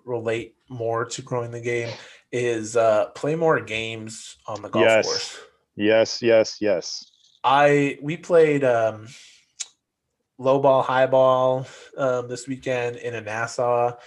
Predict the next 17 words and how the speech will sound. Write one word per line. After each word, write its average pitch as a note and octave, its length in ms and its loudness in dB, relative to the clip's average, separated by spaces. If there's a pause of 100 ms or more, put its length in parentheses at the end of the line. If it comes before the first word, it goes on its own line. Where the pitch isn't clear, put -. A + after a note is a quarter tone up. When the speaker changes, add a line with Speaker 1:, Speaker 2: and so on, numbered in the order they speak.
(360)
Speaker 1:
um, G#2 580 0
and A2+ 160 -8
that G#2 160 -4
was A2+ 180 -6
super A#2+ 280 -10
fun. A2+ 480 -10 (180)
I, B2 160 -4 (300)
somehow C#3 640 -2
I, B2 60 -12
I A#2+ 40 -12
did B2 200 -14
win B2 240 -14 (240)
all A#2+ 260 -4
three, A2 400 -14
which B2+ 200 -14
was G#2+ 160 -14
great G#2 440 -12